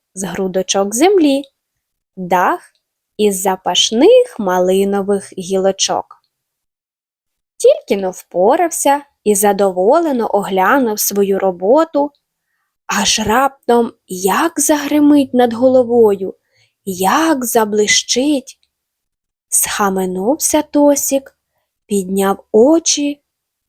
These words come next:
а з неба вже дощ стіною. Злива вщухла, а Тосікової хатинки немов і не було. Змило її дощем.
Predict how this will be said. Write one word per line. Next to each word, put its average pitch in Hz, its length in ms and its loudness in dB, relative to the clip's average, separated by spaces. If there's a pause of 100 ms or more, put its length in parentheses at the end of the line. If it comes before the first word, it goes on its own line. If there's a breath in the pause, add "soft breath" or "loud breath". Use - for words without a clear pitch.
а 196 240 0
з 190 140 -8
неба 339 540 2
вже 277 380 0
дощ 202 720 0
стіною. 190 840 -2 (1400)
Злива 339 680 2
вщухла, - 800 -2 (760)
а 202 80 -4 (200)
Тосікової 196 840 0
хатинки 403 800 0 (560)
немов 208 560 0 (160)
і 302 120 4
не 262 140 4
було. 220 540 2 (760)
Змило 220 600 2
її 196 360 0
дощем. 185 580 -2